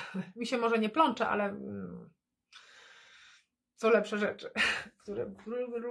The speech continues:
które lubię robić bardziej, ale odbieram, odbieram ten telefon, jak dzwoni, odbieram. Rozmawiam. Jestem miła nawet. Bardzo nawet.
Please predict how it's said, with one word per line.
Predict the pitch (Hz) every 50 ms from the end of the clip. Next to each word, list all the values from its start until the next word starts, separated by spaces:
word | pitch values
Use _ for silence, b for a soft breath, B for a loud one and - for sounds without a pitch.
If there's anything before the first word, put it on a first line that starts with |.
| 233 226 - -
które | - - 320 349 349 294 262 -
lubię | - 254 269 233 254 254 233 - -
robić | 220 220 208 196 - -
bardziej, | - 202 214 220 220 202 220 220 - -
ale | 208 247 277 262 -
odbieram, | 247 220 220 196 240 285 240 220 208 175 175 180 -
odbieram | - 208 196 196 196 240 247 254 247 233 220
ten | 208 214 196 196
telefon, | 202 196 196 214 214 - 214 202
jak | 196 190 185
dzwoni, | 185 180 185 202 202 208 208 208
odbieram. | 202 190 175 170 165 185 170 - - - - - - - _ _ _ _ 202
Rozmawiam. | 196 196 196 - 196 196 196 185 170 165 - - - 185 185 -
Jestem | 196 208 226 220 - - 190 185 196
miła | 262 302 269 190 180
nawet. | - - - - - - _ _ _ _ _ _ _ _ _ _ -
Bardzo | 190 190 190 190 190 185 185 180
nawet. | 180 180 180 - - - - _